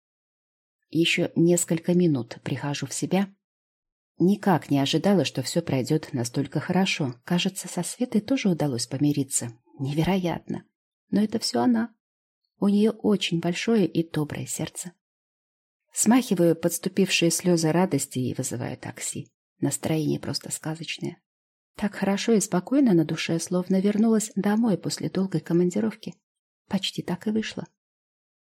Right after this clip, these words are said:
Надеюсь, девочки не передумают, и мы сможем общаться дальше. Пусть не как раньше, но я буду очень стараться всё исправить.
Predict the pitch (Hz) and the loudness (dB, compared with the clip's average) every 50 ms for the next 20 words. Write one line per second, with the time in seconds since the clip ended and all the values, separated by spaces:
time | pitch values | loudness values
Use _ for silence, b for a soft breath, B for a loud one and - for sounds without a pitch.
0 | _ _ - 156 160 156 151 156 147 147 147 - 160 175 156 156 - - - 156 | _ _ 0 0 2 4 4 4 4 2 2 2 2 2 2 0 -2 -4 0 2
1 | 160 170 165 165 175 175 165 170 208 214 180 147 139 135 - 127 131 135 131 120 | 2 4 4 4 2 2 2 2 2 4 4 4 4 2 -2 -4 -4 -4 -4 -4
2 | - - - 139 - 143 143 139 139 - - - - - - - 147 131 151 165 | -4 -4 -4 -4 -4 -4 -4 -4 -4 -6 -6 -6 -8 -8 -10 -8 -6 -4 -4 -4
3 | - - - 175 - _ _ _ _ _ _ _ _ - 277 269 - - - - | -6 -8 -10 -12 -14 _ _ _ _ _ _ _ _ 0 0 0 0 -6 -14 -8
4 | - 202 175 - 190 185 - - 208 285 302 277 - - 170 160 165 175 - 180 | -8 -6 -4 -2 -4 -4 -2 0 2 2 4 2 2 0 0 0 0 0 -2 -2
5 | 175 - 170 175 170 - - - 175 175 - - 160 160 - - - 156 156 170 | -4 -2 -2 -2 -2 -2 -2 -2 -4 -4 -2 -4 -6 -8 -6 -6 -4 -4 -2 -4
6 | 175 - - - - - - - - - - - - 156 147 - - - - | -6 -6 -10 -6 -6 -4 -4 -4 -6 -6 -6 -6 -6 -6 -6 -8 -12 -18 -20